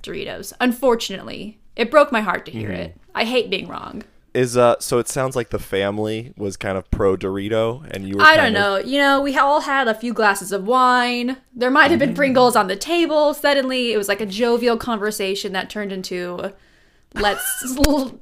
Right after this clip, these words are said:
Speaker 1: someone pull it up
Speaker 3: A
Speaker 1: on their
Speaker 3: heated
Speaker 1: phones."
Speaker 3: debate.
Speaker 1: It was a
Speaker 2: Yeah.
Speaker 1: debate. It was a debate. Yeah. Yeah.
Speaker 2: Mm-hmm. Well, people are passionate about Pringles.
Speaker 1: What I said we should have done, personally, this was my last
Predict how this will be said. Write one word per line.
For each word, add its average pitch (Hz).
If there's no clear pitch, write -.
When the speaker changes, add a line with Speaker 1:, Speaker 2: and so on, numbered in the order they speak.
Speaker 1:
someone 247
pull 226
it 208
up 170
Speaker 3:
A 151
Speaker 1:
on 151
their 180
Speaker 3:
heated 202
Speaker 1:
phones." 220
Speaker 3:
debate. 214
Speaker 1:
It 330
was 415
a 403
Speaker 2:
Yeah. -
Speaker 1:
debate. 185
It -
was 349
a 359
debate. -
Yeah. -
Yeah. 208
Speaker 2:
Mm-hmm. 95
Well, 110
people 135
are 123
passionate 110
about 87
Pringles. -
Speaker 1:
What 269
I 359
said 415
we 254
should 311
have 254
done, 175
personally, 247
this 254
was 233
my 220
last 196